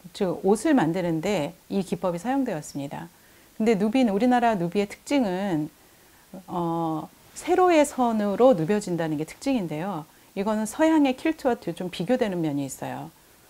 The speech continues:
근데 퀼트와 누비는 영문으로는 똑같은 퀼트지만 우리는 고유명사, 누비라는 말을 쓰고 있거든요. 이 누비라는 게 우리가 조선시대 초기부터 써왔던 우리 고유의 단어예요.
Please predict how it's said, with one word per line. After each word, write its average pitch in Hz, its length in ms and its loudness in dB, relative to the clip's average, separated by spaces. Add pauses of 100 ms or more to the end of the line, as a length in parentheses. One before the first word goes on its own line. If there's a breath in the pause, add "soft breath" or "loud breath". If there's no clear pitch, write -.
(140 soft breath)
근데 214 380 2
퀼트와 302 960 2
누비는 214 580 2
영문으로는 226 500 2
똑같은 302 380 0
퀼트지만 254 540 -2
우리는 196 320 0
고유명사, 175 760 2
누비라는 196 540 0
말을 143 200 -4
쓰고 247 260 -2
있거든요. 175 540 -4 (420 loud breath)
이 220 120 2
누비라는 220 540 2
게 208 80 -2
우리가 175 220 -2
조선시대 196 500 -6
초기부터 294 640 0
써왔던 311 480 0
우리 185 180 -2
고유의 190 360 0
단어예요. 151 720 -6